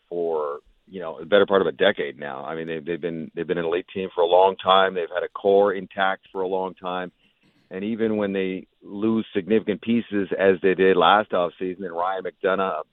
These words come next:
very important piece on and off the ice along that blue line, going to Nashville because they just, you know, just like everybody else, there's salary cap crunches. And Andre Palat was another very, very significant piece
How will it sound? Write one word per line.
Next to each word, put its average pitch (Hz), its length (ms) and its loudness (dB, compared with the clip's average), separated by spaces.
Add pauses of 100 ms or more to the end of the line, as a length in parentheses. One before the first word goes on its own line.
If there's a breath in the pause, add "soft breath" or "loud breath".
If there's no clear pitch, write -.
(120)
very 98 320 4
important 92 540 -4 (100)
piece 98 220 -6 (180)
on 95 220 4
and 92 80 2
off 101 260 6
the 90 140 0
ice 82 140 0 (220)
along 90 340 -2
that 85 160 -4
blue 104 220 0
line, 87 300 -2 (520 soft breath)
going 92 200 0
to 90 80 -14
Nashville 95 720 2 (100)
because 90 380 -2
they 87 100 -2
just, 85 240 -8
you 98 80 -4
know, 85 100 -2
just - 160 -10
like 87 80 0
everybody 92 260 4
else, 101 240 6
there's 90 160 -6
salary 92 300 2
cap 92 280 0 (280)
crunches. 98 460 -2 (520 soft breath)
And 95 220 0
Andre 151 300 4
Palat 139 400 2
was 104 140 -10
another 101 260 -4
very, 101 480 -4
very 95 460 -4
significant 90 500 -8
piece 95 260 -6